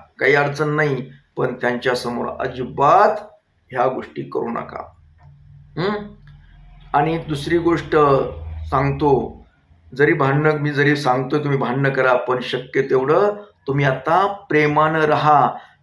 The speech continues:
आयुष्यात पाठीमागं काय केलं असेल ते करू द्या, कुठाने झाले गेले, हं?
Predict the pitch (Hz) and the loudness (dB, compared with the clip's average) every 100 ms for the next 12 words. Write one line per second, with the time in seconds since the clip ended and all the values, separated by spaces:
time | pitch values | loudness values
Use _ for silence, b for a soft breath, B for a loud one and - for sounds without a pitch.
0 | _ - 131 139 139 156 147 147 143 151 | _ -2 0 0 0 0 0 -2 -2 -2
1 | 143 147 143 143 143 147 139 151 143 143 | 0 0 2 2 2 2 2 -2 -4 -4
2 | - 135 143 143 139 143 139 131 127 139 | 0 0 2 0 0 -2 0 -2 0 0
3 | 139 147 147 135 117 - _ _ _ 170 | 0 0 2 0 -2 -8 _ _ _ 2
4 | 226 226 | 2 2